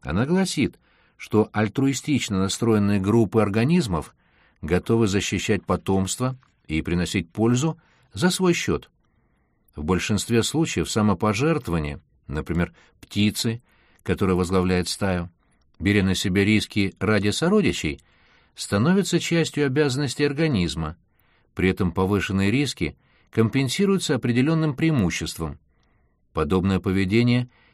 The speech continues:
никак не назовешь эгоистичным, и если организм погибает намеренно, то есть с определенной альтруистичной целью, значит, его смерть была генетически запрограммирована.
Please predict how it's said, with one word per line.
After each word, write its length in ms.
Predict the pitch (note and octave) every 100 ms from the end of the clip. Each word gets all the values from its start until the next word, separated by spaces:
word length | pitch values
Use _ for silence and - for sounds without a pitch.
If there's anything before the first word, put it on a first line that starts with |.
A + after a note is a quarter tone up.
| _
никак 420 | G2 G#2+ G#2 A#2+ -
не 80 |
назовешь 420 | A#2 G#2 A#2 A2+ C3
эгоистичным, 840 | B2 D3+ - G#3 F#3+ - E2 E2+ _ _ -
и 80 | D#2
если 300 | C3 E3 A2
организм 580 | E2+ F#2+ A#2 D#3+ G#2+
погибает 600 | E2+ F#2+ G#2+ A2 C3+ A2
намеренно, 720 | G2+ A#2 E3 F#3+ A#2+ D#2+ D#2 - _ _ _ _ -
то 140 | F2
есть 280 | D2+ - -
с 120 | - F2+
определенной 720 | E2+ F2 F2+ F#2 F2 F2 E2 _ _
альтруистичной 880 | - F#2+ F2 G#2+ G2+ - F#2 - F#2
целью, 520 | F2 G#2 F2 D2+ D2+ - _ _ -
значит, 480 | C2+ C#2 E2 E2+ F2
его 180 | F2+ E2+
смерть 320 | - F2 F#2+
была 360 | F2+ F#2 G2 G2+ _ _ _ -
генетически 920 | F2+ G2+ G2 F2 G2 F2+ G#2 - A2
запрограммирована. 1040 | F#2+ G#2 A2 G#2 B2 D#3 B2 E2+ D#2 D2